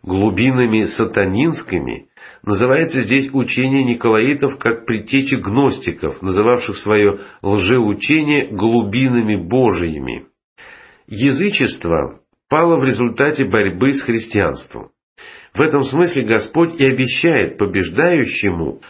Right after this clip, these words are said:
власть над язычниками. «И дам ему звезду утреннюю». На эти слова имеется двоякое толкование.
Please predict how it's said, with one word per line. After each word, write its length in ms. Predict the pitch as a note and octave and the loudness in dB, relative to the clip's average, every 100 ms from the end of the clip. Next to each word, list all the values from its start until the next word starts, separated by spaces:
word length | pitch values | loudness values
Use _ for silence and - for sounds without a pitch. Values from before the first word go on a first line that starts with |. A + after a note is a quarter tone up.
| _ | _
власть 580 | D2+ F2+ A2+ B2+ - - | -6 0 2 0 -4 -8
над 220 | G2+ G#2 | -6 -4
язычниками. 880 | G#2 G2+ G2 - - - - - - _ _ _ - - _ | -4 -4 -4 -6 -14 -12 -12 -12 -14 _ _ _ -20 -20 _
«И 160 | B2+ G#2 | -2 0
дам 380 | F2+ E3 F3+ | 2 2 2
ему 520 | D#3+ D3+ C3+ B2+ A2 F2 | 2 2 2 2 0 -2
звезду 720 | F#2+ B2 B2 F2 A2+ A#2+ - | -2 0 0 0 0 0 -2
утреннюю». 920 | A#2 C3+ - G#2+ F#2 E2+ D#2+ B1+ - _ _ _ - - - _ | 0 0 0 -2 -2 -4 -6 -6 -10 _ _ _ -20 -20 -20 _
На 180 | A2 A#2 | 0 2
эти 200 | C3+ B2 | 0 -2
слова 460 | B2+ A#2+ B2+ D#3 - | 0 2 4 2 0
имеется 460 | B2+ C3 C3 B2+ A#2 | 0 2 0 -2 -2
двоякое 500 | C#3 D3 B2+ - - | 2 2 2 -2 -2
толкование. 760 | F2+ - F2 D#2+ C2+ C2 C2+ | -2 0 0 0 -2 -6 -10